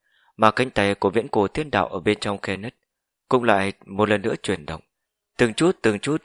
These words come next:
kéo thập đại tràng thụ vào bên trong khe nứt, không ngừng hấp thu. Thân ảnh của đám người Hứa Thành và đội trưởng cũng chậm chậm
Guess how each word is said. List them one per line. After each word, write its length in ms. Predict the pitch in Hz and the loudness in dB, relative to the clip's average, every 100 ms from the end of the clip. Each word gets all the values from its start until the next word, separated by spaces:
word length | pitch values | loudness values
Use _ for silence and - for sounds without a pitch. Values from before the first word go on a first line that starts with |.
| - | -2
kéo 160 | 123 | -2
thập 180 | 143 123 | 0 -2
đại 160 | 107 107 | 2 2
tràng 240 | - 101 | 2 -4
thụ 240 | 101 98 87 | -2 -4 0
vào 180 | 104 | 0
bên 160 | 95 107 | 0 -2
trong 180 | - 98 | -4 -8
khe 200 | - 90 | -6 -6
nứt, 180 | 107 - _ _ _ | -8 -12 _ _ _
không 240 | - 117 | 0 0
ngừng 160 | 113 90 | 2 -2
hấp 220 | 110 - | -4 -8
thu. 200 | - 101 98 _ _ _ _ _ _ _ _ _ _ | -8 -10 -12 _ _ _ _ _ _ _ _ _ _
Thân 140 | 117 110 | 2 4
ảnh 200 | 101 92 | 2 4
của 120 | 104 | 4
đám 200 | 104 127 | 4 2
người 160 | 110 | 0
Hứa 140 | 95 117 | 2 0
Thành 260 | - 101 | -2 -4
và 100 | 92 | 0
đội 180 | 101 101 | 0 0
trưởng 300 | - 101 87 | 0 -4 -4
cũng 200 | - 127 | -6 -10
chậm 180 | - 95 | -4 -4
chậm 180 | 95 | -2